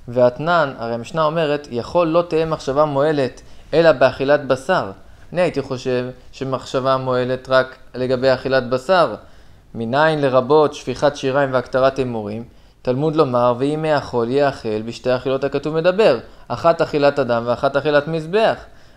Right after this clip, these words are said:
אז אם כן, המשנה כאן למעשה אומרת שגם עבודת הקטרת ההימורים ושפיכת השיריים,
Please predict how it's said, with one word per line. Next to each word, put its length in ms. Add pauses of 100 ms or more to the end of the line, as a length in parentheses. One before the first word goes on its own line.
אז 140
אם 120
כן, 200
המשנה 560
כאן 160
למעשה 360
אומרת 480 (360)
שגם 680 (420)
עבודת 440
הקטרת 420
ההימורים 500
ושפיכת 440
השיריים, 580